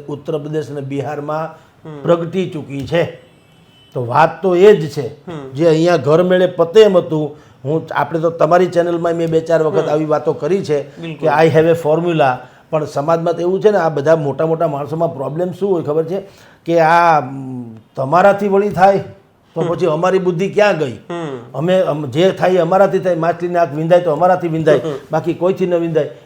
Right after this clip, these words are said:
Speaker 1: એ ઈગો ક્લેશ હશે, એટલે એણે, અમ, અમ, અલપ જલપ સંપર્ક આપણો કર્યો છે. નહીંતર આપણે જે આચારસંહિતા આજે ઘડવામાં આવી છે, એ પણ એક ચમત્કૃતિ છે.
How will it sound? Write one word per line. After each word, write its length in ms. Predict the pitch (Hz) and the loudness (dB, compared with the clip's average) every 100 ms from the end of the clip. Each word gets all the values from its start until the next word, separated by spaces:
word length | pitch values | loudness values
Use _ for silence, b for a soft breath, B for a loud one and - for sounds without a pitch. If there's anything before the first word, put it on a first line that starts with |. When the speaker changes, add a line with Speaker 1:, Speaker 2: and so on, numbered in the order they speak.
| - | 2
Speaker 1:
એ 40 | |
ઈગો 360 | 190 170 175 202 | 4 4 4 2
ક્લેશ 280 | 196 180 147 | 2 -2 -2
હશે, 440 | 156 175 196 - B B | -2 4 4 2 B B
એટલે 180 | 170 190 | -2 0
એણે, 200 | 190 190 | 2 2
અમ, 240 | 185 135 127 135 143 143 175 | 0 -4 -8 -8 -8 -10 -6
અમ, 180 | 170 147 185 | -6 -2 4
અલપ 300 | 240 208 165 | 6 6 6
જલપ 260 | 220 175 - | 4 2 -2
સંપર્ક 360 | 190 190 175 | -2 0 -2
આપણો 200 | 165 165 | 0 -2
કર્યો 300 | 165 185 214 | -2 4 4
છે. 420 | 151 151 147 - - _ | 4 -2 -4 -18 -20 _
નહીંતર 280 | 143 165 185 | 0 2 2
આપણે 320 | 170 170 196 | 0 2 0
જે 180 | 160 180 | 4 6
આચારસંહિતા 640 | 165 165 185 165 180 175 | 4 4 2 2 0 2
આજે 360 | 170 131 143 196 | 2 2 6 6
ઘડવામાં 420 | 160 165 175 165 | 6 4 4 4
આવી 140 | 175 180 | 2 0
છે, 280 | 151 147 B B | -2 -4 B B
એ 100 | 170 | -4
પણ 220 | 175 185 | -2 -2
એક 140 | 180 - | -4 -2
ચમત્કૃતિ 640 | 180 196 196 185 170 160 | 0 0 -2 -6 -2 -4
છે. 280 | 131 123 | -2 -8